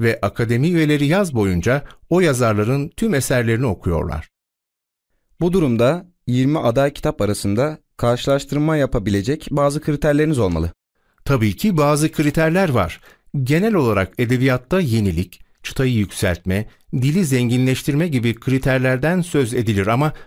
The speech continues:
Speaker 1: bunlar biraz soyut kalıyor. Benim kriterlerim de şöyle. Bir yazarın ödüllendirilmesi için en az üç engeli aşması gerekir. Birinci engel coğrafidir.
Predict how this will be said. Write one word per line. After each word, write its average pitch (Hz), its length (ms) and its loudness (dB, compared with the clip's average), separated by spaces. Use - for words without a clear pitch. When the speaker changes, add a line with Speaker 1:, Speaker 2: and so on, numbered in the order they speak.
Speaker 1:
bunlar 180 340 0
biraz 151 240 0
soyut 143 360 -2
kalıyor. 76 500 -6
Benim 156 240 2
kriterlerim 110 580 0
de 226 80 2
şöyle. 95 420 -2
Bir 247 180 2
yazarın 180 520 2
ödüllendirilmesi 147 920 0
için 117 340 -2
en 190 120 2
az 143 340 0
üç 214 220 -2
engeli 147 360 2
aşması 98 400 -2
gerekir. 78 500 -6
Birinci 214 340 2
engel 170 400 2
coğrafidir. 120 840 0